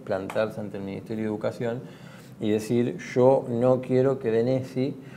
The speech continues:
o decir, "Yo no quiero que den esi con ideología de género".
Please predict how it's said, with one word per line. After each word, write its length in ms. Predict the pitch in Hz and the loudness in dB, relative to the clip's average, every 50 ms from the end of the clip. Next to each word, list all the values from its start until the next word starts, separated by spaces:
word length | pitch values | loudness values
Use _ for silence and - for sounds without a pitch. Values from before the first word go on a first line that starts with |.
| - - - - - | -18 -18 -2 6 8
o 260 | 139 139 143 160 175 | 10 12 12 12 10
decir, 340 | 165 156 - - 135 135 143 | 10 6 4 4 2 0 0
"Yo 160 | 135 - 139 | 0 0 2
no 120 | 131 131 120 | 2 2 2
quiero 260 | 120 123 127 139 139 | 2 2 2 2 2
que 80 | 139 120 | 2 2
den 160 | 117 117 120 | 2 2 0
esi 280 | 123 120 - - 127 120 | -2 -4 -4 -4 -4 -2
con 280 | - - 147 147 139 | 4 6 6 6 6
ideología 480 | 127 120 117 110 104 101 - - 107 101 | 4 2 2 2 0 0 -4 -4 -4 -4
de 60 | 95 | -4
género". 320 | 90 - 95 - 87 85 | -4 -8 -10 -10 -12 -14